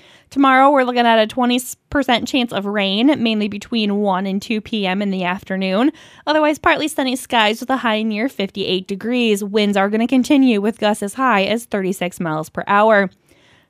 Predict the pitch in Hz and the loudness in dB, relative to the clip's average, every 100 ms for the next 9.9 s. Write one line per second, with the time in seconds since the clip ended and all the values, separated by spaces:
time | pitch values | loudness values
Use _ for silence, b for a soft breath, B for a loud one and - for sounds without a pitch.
0 | b - 254 240 226 247 240 269 277 220 | b 0 2 2 2 4 4 4 4 2
1 | 202 233 240 220 226 240 214 240 254 247 | 2 0 0 0 0 0 0 2 4 4
2 | 247 - 254 254 214 233 - 220 196 220 | 2 -2 -4 0 0 -2 -2 -2 0 -2
3 | 226 220 208 208 240 226 214 220 233 214 | -2 -2 0 0 0 -2 -2 -2 0 0
4 | 208 202 - 202 - 254 262 247 B B | 0 -2 -2 -6 -2 0 2 0 B B
5 | - 311 294 277 202 208 190 208 - 190 | -4 0 2 2 2 2 0 -2 -2 -2
6 | 190 190 - 262 226 190 - 220 254 240 | -4 -6 -2 -2 0 -4 -4 -2 0 0
7 | 208 208 208 208 214 202 - - 277 226 | -2 -2 -2 -2 0 -2 -4 -2 0 0
8 | 196 214 - 254 214 226 180 180 - 151 | -2 -6 -4 -2 0 -2 -4 -6 -8 -6
9 | 160 - 196 - 208 226 202 180 | -6 -6 -4 2 6 6 6 4